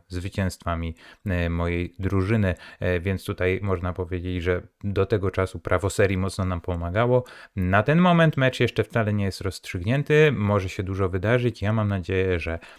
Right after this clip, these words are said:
e, przeciągniemy szale na naszą korzyść. A co było w mojej partii? Moim rywalem był litewski arcymistrz Tomas Lauruszas. S-,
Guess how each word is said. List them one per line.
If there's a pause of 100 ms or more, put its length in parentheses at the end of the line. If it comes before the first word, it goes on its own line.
(200)
e,
przeciągniemy (220)
szale (360)
na
naszą
korzyść. (280)
A
co
było
w
mojej
partii?
Moim
rywalem
był
litewski
arcymistrz
Tomas
Lauruszas. (320)
S-,